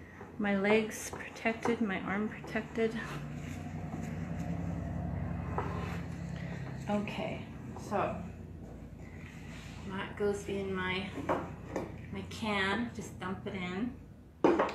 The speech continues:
So now what I wanna do is, uh,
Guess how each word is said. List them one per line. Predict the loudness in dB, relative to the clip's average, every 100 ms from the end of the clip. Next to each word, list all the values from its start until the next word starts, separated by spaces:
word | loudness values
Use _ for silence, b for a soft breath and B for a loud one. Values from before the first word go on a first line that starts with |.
| 0 4 4 4 -6 -14 -14
So | 0 8 10
now | 10 8
what | 8
I | 8 8
wanna | 6 4
do | 6 8 10 8 6
is, | 6 6 4 0 -4 -8 -10 B B -4
uh, | -2